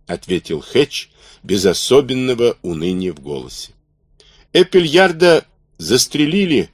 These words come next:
у дверей его собственного дома, и теперь он входит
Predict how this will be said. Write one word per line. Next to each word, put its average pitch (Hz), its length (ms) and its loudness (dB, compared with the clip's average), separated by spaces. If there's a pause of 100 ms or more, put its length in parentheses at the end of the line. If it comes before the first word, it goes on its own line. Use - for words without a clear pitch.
(440)
у 95 100 -6
дверей 98 380 2
его 131 160 0
собственного 127 720 0
дома, 127 360 0 (540)
и 104 100 -6
теперь 180 480 2 (200)
он 107 260 2
входит 143 640 0